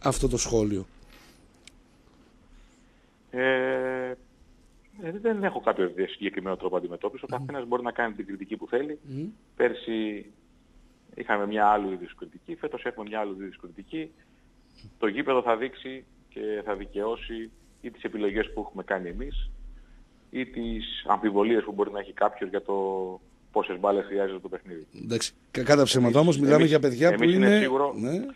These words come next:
Speaker 2: κοιτάξτε, εμείς είναι σίγουρο ότι πέρσι τελειώσαμε
Speaker 1: Μμμ.
Speaker 2: την, ε, τελειώσαμε τη χρονιά, ε, με ένα roster, ε, πάρα πολύ καλό, ε, με ένα γεμάτο roster, με παιδιά που επίσης είχαν προσωπικότητα, ε,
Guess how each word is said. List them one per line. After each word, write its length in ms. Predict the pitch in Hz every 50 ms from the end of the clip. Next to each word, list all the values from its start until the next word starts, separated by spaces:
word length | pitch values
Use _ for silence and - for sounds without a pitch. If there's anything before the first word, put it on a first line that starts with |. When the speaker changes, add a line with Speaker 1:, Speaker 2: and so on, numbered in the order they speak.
| - _ _ _
Speaker 2:
κοιτάξτε, 280 | - 101 95 - - 85
εμείς 240 | 85 101 110 - -
είναι 120 | 120 117
σίγουρο 280 | 113 - 120 117 117 113
ότι 100 | 110 107
πέρσι 340 | - 117 113 110 - - -
τελειώσαμε 440 | - 98 104 113 123 127 113 110
Speaker 1:
Μμμ. 60 | 104 -
Speaker 2:
την, 300 | 104 101 98 95 95 92
ε, 600 | 92 90 87 85 85 85 82 82 80 80 76 71
τελειώσαμε 380 | - 85 85 95 98 - 107 104
τη 100 | - 92
χρονιά, 440 | - 92 85 87 87 87 98 107 - - - - 110 - - - - _ _ _ _
ε, 300 | - 95 92 90 90 90 85
με 80 | 95 107
ένα 140 | 110 104 98
roster, 300 | 110 113 110 - 113 107 - - _ _ _ _ -
ε, 100 | 113 95 95 95 92 90 90 87 85 82 - - -
πάρα 220 | - 104 104 98
πολύ 180 | - 92 90 90
καλό, 440 | - 85 85 85 85 95 117 - _ _ _ _ _ - - -
ε, 80 | 95 95 90 92 92 87 87 87
με 0 | 92
ένα 100 | 104 107
γεμάτο 480 | 101 95 92 98 107 107 - 90 90 90 - -
roster, 100 | 120 123 135 _ _ _ _ _ _ _ _ -
με 100 | 95 87
παιδιά 340 | - 90 82 95 113 113
που 100 | 113 110
επίσης 320 | 98 - - 120 110 - -
είχαν 200 | 104 - 107 98
προσωπικότητα, 1000 | - 101 - - 101 - - - - 104 101 - - - 92 85 80 80 - - _ _ _ _ _ _ - - - _ _ _ - -
ε, 80 | 90